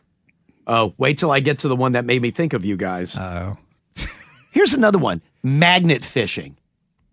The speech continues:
Speaker 2: I can see why that's not in the dictionary. It's only become a, a very popular trend in the last few years,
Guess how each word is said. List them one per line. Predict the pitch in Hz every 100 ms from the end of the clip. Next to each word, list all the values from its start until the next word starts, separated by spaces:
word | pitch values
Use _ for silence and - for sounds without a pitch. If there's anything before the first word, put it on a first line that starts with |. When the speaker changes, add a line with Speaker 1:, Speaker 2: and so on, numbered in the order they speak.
| _ _ _ _ _ _ _ _ _ _ _ _ _
Speaker 2:
I | - - 226
can | 240
see | 277
why | 233
that's | 180 156 156
not | 160 175
in | 127
the |
dictionary. | 90 165 180 - 82 76 78 107 - _ _ _ _ _ _ _ _ _
It's | 160 220
only | 233 240
become | 180 156 - 156 139 131
a, | 117 117 110
a | 113 113
very | 110 135 143 139
popular | 135 123 123 101
trend | - 117 110
in | 107
the | 104
last | 110 110 -
few | - 123
years, | 101 98 143 123 87 82 -